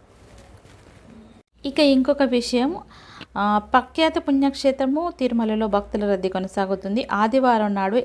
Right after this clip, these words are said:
ఎనభై తొమ్మిది వేల ఒక వంద అరవై ఒక్క మంది భక్తులు శ్రీవారిని దర్శించుకున్నారు. వారిలో ముప్పై ఆరు వేల నాలుగు వందల యాభై తలనీలాలు సమర్పించారు. స్వామివారికి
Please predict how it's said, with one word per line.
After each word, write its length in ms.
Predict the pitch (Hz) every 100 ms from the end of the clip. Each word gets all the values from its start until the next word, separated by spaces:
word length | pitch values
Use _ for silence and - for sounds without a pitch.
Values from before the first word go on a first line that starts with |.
| 196
ఎనభై 260 | 208 226
తొమ్మిది 360 | 233 208 196 196
వేల 240 | 185 208
ఒక 260 | 247 202 214
వంద 240 | 233 262
అరవై 340 | 269 208 196 202
ఒక్క 180 | 202
మంది 240 | 196 190 185
భక్తులు 400 | 180 180 226 220
శ్రీవారిని 480 | 220 196 202 208 196
దర్శించుకున్నారు. 840 | 190 185 202 202 208 202 208 285 - - - - -
వారిలో 440 | 220 240 302 311
ముప్పై 320 | 269 196 240
ఆరు 200 | 233 240
వేల 260 | 220 220 247
నాలుగు 320 | 220 185 202
వందల 200 | 208 202
యాభై 300 | 190 185 185
తలనీలాలు 640 | 180 175 185 226 247 262
సమర్పించారు. 880 | 247 196 190 185 185 180 180 180 185 185 _ - - - - -
స్వామివారికి 1300 | - 285 294 349 311 262 226 214 214 220 240 262